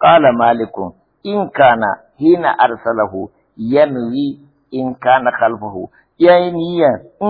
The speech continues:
ma baya akwai jama'a, ukhra, fa ya'khudha ay min tilka allati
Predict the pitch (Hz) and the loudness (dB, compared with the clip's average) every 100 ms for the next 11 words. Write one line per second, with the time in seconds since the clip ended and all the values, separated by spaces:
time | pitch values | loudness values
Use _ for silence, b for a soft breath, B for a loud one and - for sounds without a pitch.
0 | 208 196 196 175 170 180 175 135 - 147 | 2 4 4 6 6 6 4 2 0 -2
1 | 131 117 123 113 104 98 b b - 160 | 0 -2 0 2 0 -4 b b 0 0
2 | - 123 101 - _ _ _ 127 127 135 | 0 0 0 -2 _ _ _ -4 2 4
3 | 127 - 117 110 98 - b b - 117 | 2 0 -8 -2 -2 -2 b b -2 0
4 | 120 123 123 - 143 139 127 110 104 101 | 0 -2 -6 -8 -14 -4 -4 -2 -4 -4
5 | 107 | -10